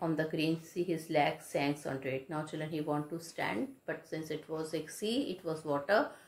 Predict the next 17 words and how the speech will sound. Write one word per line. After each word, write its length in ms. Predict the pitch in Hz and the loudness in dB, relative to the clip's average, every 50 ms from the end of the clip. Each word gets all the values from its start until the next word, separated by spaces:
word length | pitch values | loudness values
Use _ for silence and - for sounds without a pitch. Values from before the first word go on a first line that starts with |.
| - _ _ | -20 _ _
so 140 | - - 175 | -2 -2 0
his 260 | 170 170 170 - - | 2 2 0 0 2
leg 340 | 165 156 156 170 180 - - | 4 6 6 6 6 4 -4
sank 420 | - - 160 143 143 151 147 - | -2 0 2 2 2 2 0 0
on 160 | 165 135 127 | -2 -2 -2
it. 180 | 120 113 - - - _ - - - - - - _ _ - | -2 -6 -8 -12 -16 _ -20 -20 -20 -20 -20 -20 _ _ 2
He 80 | 226 | 2
screamed 460 | 254 - - - 226 226 214 226 262 247 | 2 2 2 0 4 6 8 8 8 6
with 180 | 247 240 - | 4 2 2
fright 400 | - - 190 147 139 156 165 - - | 0 6 6 8 8 8 4 2 0
and 120 | 180 180 | 2 2
attempted 560 | - 165 - - 165 160 160 165 175 170 - | 2 2 4 4 4 4 4 2 2 2 2
to 100 | 202 185 | 0 4
rise 340 | 175 160 147 156 160 156 - | 6 6 6 6 4 4 2
again, 400 | - 156 151 - 151 151 156 151 | -2 -2 -2 2 2 2 2 0
flapping 420 | - - 156 139 131 - 143 147 | 0 0 0 0 2 0 -2 -2
his 200 | 160 165 147 151 | 0 0 -2 -2